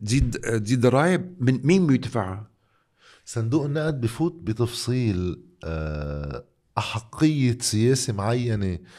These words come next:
Speaker 2: من معنى اجتماعي إنه ما بيجوز، ولا بهمه الرقم يزبط بالآخر؟
Speaker 1: الرقم بس، ب-، ب-، الرقم، الرقم بس، ت-، بالرقم كيف توصل له؟ فيك توصل له بعدة، بعدة، بعدة أمور. يعني الرقم فيك توصل له، لفرضنا بدك تزيد ضرائب.
Speaker 2: مم.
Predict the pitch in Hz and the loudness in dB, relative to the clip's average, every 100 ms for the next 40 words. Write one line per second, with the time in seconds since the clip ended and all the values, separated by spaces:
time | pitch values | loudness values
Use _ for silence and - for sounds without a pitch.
0 | - - 104 110 131 139 107 107 - 110 | -18 -4 -2 2 2 2 0 -2 0 2
1 | 120 120 151 143 95 104 110 120 123 110 | 2 2 0 -2 -4 -2 0 2 2 2
2 | 131 165 143 - - - - - 127 156 | 4 2 0 -8 -16 -18 -10 2 4 6
3 | 147 139 170 165 156 147 - 131 123 113 | 6 4 4 4 6 6 6 4 2 0
4 | 101 - 98 101 123 175 170 107 117 107 | 0 -2 0 4 8 8 6 2 0 -2
5 | 101 104 - 107 117 131 190 135 78 - | -4 -6 -6 -2 2 4 4 2 -2 -12
6 | _ _ _ - 123 185 180 107 113 - | _ _ _ -2 4 4 4 2 2 0
7 | 110 107 117 143 170 - - - 156 190 | -2 2 4 4 2 -2 -6 -2 -2 0
8 | 139 101 90 - _ _ _ _ - 131 | -2 -4 -8 -16 _ _ _ _ -6 -2
9 | - 135 135 190 151 - 131 175 139 120 | 2 2 4 0 -2 -8 -4 -2 -2 -4
10 | 110 131 180 180 180 170 120 - - - | -4 0 0 -2 0 0 0 -2 -10 -2
11 | 113 190 190 - 143 143 127 170 143 135 | 6 6 6 2 -2 0 4 8 8 6
12 | 143 135 123 123 120 127 123 143 131 127 | 4 4 4 2 2 2 4 4 6 6
13 | 110 90 76 - 120 117 113 | 8 4 2 -8 -8 -8 -8